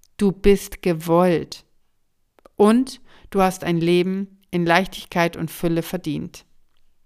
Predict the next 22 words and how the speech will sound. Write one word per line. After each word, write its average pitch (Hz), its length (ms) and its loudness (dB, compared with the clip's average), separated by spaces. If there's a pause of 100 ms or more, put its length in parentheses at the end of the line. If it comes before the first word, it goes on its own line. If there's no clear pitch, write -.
(1900)
Was 214 180 2
hältst 254 280 2
du 208 40 2
also 170 240 4
davon, 185 360 2
wenn 180 160 2
wir 180 100 2
dir 185 320 0 (1080)
dabei 175 280 6
helfen, 190 680 0
dass 180 200 -6
du 196 100 -2
dieses 214 400 -4
eine 190 240 0
Leben, 180 320 0
das 156 180 -8
du 170 140 -6
hast, - 440 -12
dass 175 160 -4
du 202 100 -6
dein 202 380 4
Leben 180 540 0